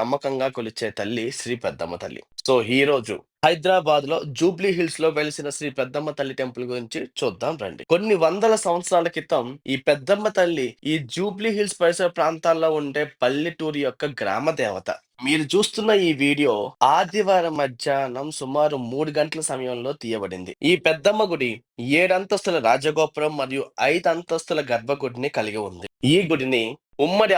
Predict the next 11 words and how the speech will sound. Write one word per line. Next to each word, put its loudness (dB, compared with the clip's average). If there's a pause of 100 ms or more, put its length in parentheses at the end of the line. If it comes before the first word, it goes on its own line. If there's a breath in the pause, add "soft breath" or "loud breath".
ఆంధ్రప్రదేశ్ 2
రాష్ట్ర 0 (140)
మాజీ 0 (100)
మంత్రి -6 (460)
దివంగత 2 (180)
పి 4 (180)
జనార్దన్ 2
రెడ్డి -2
గారు 0 (140)
పునర్నిర్మాణం -2 (240)
చేయించారు. -8